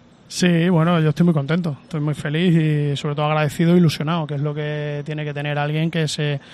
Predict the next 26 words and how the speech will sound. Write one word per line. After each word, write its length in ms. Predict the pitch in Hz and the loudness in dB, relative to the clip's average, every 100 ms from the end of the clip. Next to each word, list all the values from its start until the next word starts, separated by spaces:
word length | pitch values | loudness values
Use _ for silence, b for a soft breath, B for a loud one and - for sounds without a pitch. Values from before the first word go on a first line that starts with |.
| B B | B B
enfrenta 440 | 165 156 175 165 | 2 4 2 4
ahora 220 | 160 165 | 4 4
a 40 | 160 | 4
una 180 | 160 | 2
carrera 260 | 165 160 160 | 2 4 4
electoral 520 | 160 - 160 170 226 | 4 2 2 2 4
y 60 | 214 | 2
que 100 | 156 | 0
tiene 240 | 156 151 | 0 0
la 100 | 151 | 0
responsabilidad 640 | 151 147 151 - 143 147 | 0 0 -2 0 0 2
de, 300 | 143 160 156 - B B B B | 2 2 2 -4 B B B B
de 140 | 156 | 0
intentar 460 | 160 156 151 160 160 | 2 2 2 2 2
ganar 340 | 156 156 160 | 2 2 2
las 100 | 156 | 4
elecciones 440 | 160 156 - 165 165 | 4 2 2 4 4
y 20 | |
hacerlo 240 | 151 156 | 4 0
con 120 | 160 | -2
mayoría 240 | 160 156 147 | 0 0 -2
absoluta, 300 | 160 165 160 | -2 -2 0
que 80 | 143 | 2
es 60 | |
nuestro 220 | 139 - | 0 0
objetivo. 320 | 131 143 170 | -2 0 -2